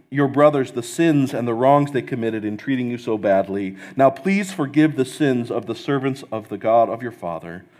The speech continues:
When their message came to him, Joseph wept. And his brothers then came and threw themselves down before him. "We are your slaves," they said.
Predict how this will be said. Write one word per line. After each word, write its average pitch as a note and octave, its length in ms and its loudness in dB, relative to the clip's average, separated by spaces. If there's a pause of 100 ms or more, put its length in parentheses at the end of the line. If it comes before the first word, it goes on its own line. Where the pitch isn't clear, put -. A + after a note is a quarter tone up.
(960)
When D3 160 2
their D#3 80 6
message F#3+ 380 2
came D3 340 -2
to A2+ 140 -6
him, G2+ 280 -6
Joseph C3+ 680 -6 (100)
wept. E2 560 -14 (1120)
And B2 100 -2
his B2+ 140 -2
brothers B2+ 420 2
then A#2 220 -4
came A#2 340 -2
and G#2 160 -6
threw C3 160 -4
themselves A#2 420 -4
down A2 260 0
before A2 360 -2
him. G#2+ 240 -6
"We D3 220 -2
are C#3+ 160 0
your C3 180 -2
slaves," D3 600 2
they A2 180 -4
said. G2 420 -8